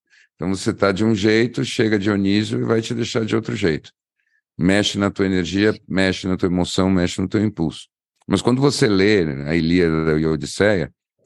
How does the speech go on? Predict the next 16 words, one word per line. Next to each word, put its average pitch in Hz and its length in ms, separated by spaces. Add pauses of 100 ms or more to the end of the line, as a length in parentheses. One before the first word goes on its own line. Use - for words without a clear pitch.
(140)
essa 101 260
é - 20
a 139 40
chave 117 260
de 104 100
tudo, 76 380
já 85 160
na 82 120
época 82 260
do 76 80
Homero, 78 420 (580)
que 80 500
os 85 160
deuses 104 400
chegam, 110 460
visitam 95 800